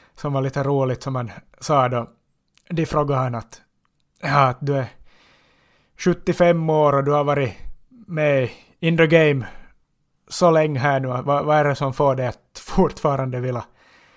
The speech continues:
driva? Så vad, vad är det som motiverar dig och har motiverat dig genom karriären? Och,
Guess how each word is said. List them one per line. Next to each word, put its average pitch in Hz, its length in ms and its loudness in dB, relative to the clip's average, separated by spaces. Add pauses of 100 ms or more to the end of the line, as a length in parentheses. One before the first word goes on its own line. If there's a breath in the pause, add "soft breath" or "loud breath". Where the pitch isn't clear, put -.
(540 soft breath)
driva? 147 360 2
Så 139 100 -4
vad, 151 200 6
vad 160 100 8
är 151 40 6
det 151 60 0
som 151 160 0
motiverar 147 600 4
dig 127 200 0
och 117 60 -4
har 131 80 0
motiverat 135 560 0
dig 123 340 -4
genom 147 340 -2
karriären? 120 600 -4
Och, 101 80 -12